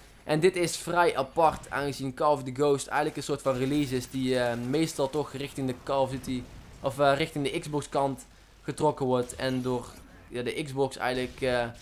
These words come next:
als enorme release wordt gezien. Dus ik, ik vind het raar waarom die dan op de PlayStation vier dadelijk beter zou moeten zijn dan op de Xbox. Ehm, ja, hoe dit dadelijk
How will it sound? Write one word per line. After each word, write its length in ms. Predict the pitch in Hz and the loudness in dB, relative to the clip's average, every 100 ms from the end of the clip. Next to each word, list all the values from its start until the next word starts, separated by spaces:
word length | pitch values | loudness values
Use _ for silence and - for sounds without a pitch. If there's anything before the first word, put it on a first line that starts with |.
| - - - - - | -18 -18 -18 -18 -10
als 160 | 131 | -6
enorme 600 | - 147 151 147 143 131 | 0 2 4 2 2 2
release 520 | 127 127 127 135 123 123 | 2 0 0 0 -2 -4
wordt 160 | 123 | -4
gezien. 440 | - 113 120 117 117 | -4 -2 -2 -2 -4
Dus 280 | 117 - | -6 -6
ik, 180 | - 143 - | -8 -10 -10
ik 120 | 165 | -8
vind 180 | - 190 | 0 0
het 100 | - | 6
raar 260 | 156 165 151 | 8 8 6
waarom 260 | 151 151 | 2 2
die 120 | 143 143 | 2 4
dan 200 | 139 131 | 4 4
op 100 | 127 | -2
de 60 | |
PlayStation 480 | 131 170 170 151 131 | 2 2 2 0 0
vier 140 | 151 | 2
dadelijk 280 | 151 143 127 | 8 6 6
beter 340 | 156 190 190 139 | 6 6 4 2
zou 160 | 147 | 2
moeten 200 | 147 135 | 2 0
zijn 180 | 135 135 | 2 2
dan 80 | 131 | 2
op 80 | - | -2
de 140 | 156 | -6
Xbox. 380 | 147 185 - - - - - - - | -2 -2 -2 -10 -16 -20 -20 -20 -2
Ehm, 360 | 165 165 160 151 - | 4 6 4 0 -2
ja, 80 | 160 | 4
hoe 120 | 175 | 6
dit 160 | 233 247 | 6 6
dadelijk 340 | 226 214 202 | 8 8 6